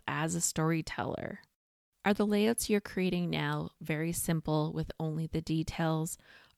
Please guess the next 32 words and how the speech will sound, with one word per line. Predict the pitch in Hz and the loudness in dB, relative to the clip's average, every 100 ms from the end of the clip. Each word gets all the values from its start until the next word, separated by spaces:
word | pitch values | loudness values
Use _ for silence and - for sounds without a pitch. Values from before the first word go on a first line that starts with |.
| - | -2
Are | |
you | 202 185 | -2 0
actually | - 190 - 190 175 - - | -2 -2 0 2 2 0 0
behaving | 180 180 160 160 160 | 2 4 4 4 2
more | 156 160 | 2 4
like | 156 165 - | 4 2 0
a | 156 | -2
journalist | - 151 170 170 175 180 - 165 | 0 0 2 4 4 2 0 0
or | 151 147 | 2 2
a | 139 | 0
reporter | 151 - - 170 170 170 175 - - - _ - | -2 -2 2 4 4 2 -2 -6 -20 -20 _ -4
than | 156 165 160 160 156 - | 2 4 4 2 -2 -4
a | |
storyteller | 160 - 151 165 - 180 175 | -4 0 0 0 0 0 0
on | 185 180 | 0 0
your | 180 | -2
pages? | - 185 180 185 190 202 - - _ _ _ _ _ _ - | 0 0 0 0 -2 -4 -10 -12 _ _ _ _ _ _ -8
Do | |
you | 180 196 | -4 -2
wish | 180 190 247 - - | 4 4 4 0 -4
that | 208 - | -4 -2
your | 226 | -2
pages | - 175 185 185 156 139 - - - | -2 -2 -2 -2 -2 -2 -4 -10 -10
told | - 175 170 - - | -2 -2 -2 -8 -8
funnier, | 160 175 202 180 147 143 | 0 4 6 6 4 2
more | 151 160 185 | 2 4 6
engaging, | 175 170 165 175 175 147 135 131 | 6 4 2 0 0 0 0 0
or | 160 160 | 0 0
emotional | 170 165 156 175 - 175 170 170 | 0 2 4 4 2 0 2 0
kinds | - 160 147 160 - | -2 0 2 2 0
of | 160 | -2
stories? | - 151 151 170 185 190 - | 2 4 4 4 2 -2 -6